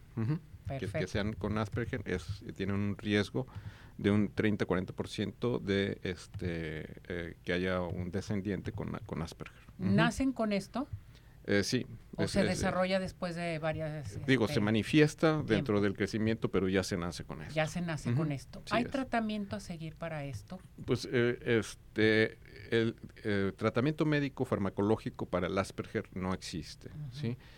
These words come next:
Speaker 1: Existe para las alteraciones que se presentan en el Asperger, como que es la ansiedad o la depresión,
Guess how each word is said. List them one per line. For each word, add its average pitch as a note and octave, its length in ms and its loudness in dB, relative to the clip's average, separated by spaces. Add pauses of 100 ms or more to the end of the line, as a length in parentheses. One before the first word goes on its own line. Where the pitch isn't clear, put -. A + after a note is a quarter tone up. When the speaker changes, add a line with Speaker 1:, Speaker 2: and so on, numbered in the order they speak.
(240)
Speaker 1:
Existe C3 480 0
para G#2+ 320 6
las F#2 240 0
alteraciones G#2 560 0
que G#2+ 100 -2
se - 120 -4
presentan F#2 640 -2
en F#2+ 220 -2
el G2 140 0
Asperger, - 540 -2
como E2+ 260 -6 (400)
que G2 240 2
es G#2 180 -4 (100)
la F2+ 120 0
ansiedad G#2 500 -2
o G#2 80 0
la F2 80 4
depresión, - 500 -2